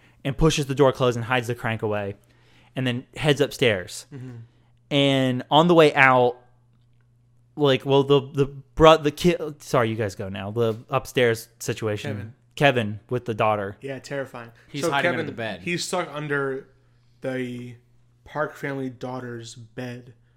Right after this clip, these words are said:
Speaker 2: 'cause he walked upstairs to put the, the diary back that he had taken. And you, they cut to this scene after the whole staircase fiasco of the Park daughter laying on the bed.
Speaker 1: Th-, that
Speaker 2: And
Speaker 1: overhead shot,
Speaker 2: there's a
Speaker 1: man.
Speaker 2: little dog who's halfway under the bed,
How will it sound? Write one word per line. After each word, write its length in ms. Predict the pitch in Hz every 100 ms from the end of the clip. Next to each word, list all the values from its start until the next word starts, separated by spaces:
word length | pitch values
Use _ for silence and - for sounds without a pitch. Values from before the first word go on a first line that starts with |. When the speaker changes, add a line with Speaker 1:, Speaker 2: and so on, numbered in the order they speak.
| _ _ -
Speaker 2:
'cause 160 | 139
he 100 | 151
walked 220 | 135 135 131
upstairs 400 | 120 139 127 -
to 60 |
put 160 | 123 131
the, 160 | 123 - -
the 80 |
diary 400 | 131 131 131 123
back 300 | 120 123 120
that 80 | 127
he 80 | 123
had 100 | 120
taken. 440 | - 120 117 113 117 _ _ _ _ _ _ _ _ -
And 340 | 143 135 127
you, 420 | 127 135 160 143 143
they 140 | 147
cut 200 | - 170
to 60 | 170
this 180 | 147 131
scene 320 | - 147 139
after 300 | 131 131 -
the 80 | 131
whole 280 | 131 131 123
staircase 560 | - 147 139 143 131 -
fiasco 640 | 127 127 - - 127 120 _ _ _ _ -
of 480 | 143 135 131 123 - _ _ _ _ -
the 100 | 135
Park 260 | 160 160
daughter 180 | 139 139
laying 300 | 131 151 160
on 100 | 151
the 80 | 139
bed. 420 | 135 135 131 131 _ _ _ -
Speaker 1:
Th-, 120 | 120
that 100 | 135
Speaker 2:
And 60 | 143
Speaker 1:
overhead 400 | 156 151 143 120
shot, 320 | - 110 104 101
Speaker 2:
there's 140 | 165
a 40 | 151
Speaker 1:
man. 80 |
Speaker 2:
little 180 | 147 175
dog 500 | 143 143 139 131 135 139 _ _ _
who's 220 | 156 156
halfway 560 | - - 160 156 170 147
under 320 | 143 156 156
the 120 | 139 131
bed, 400 | 131 123 117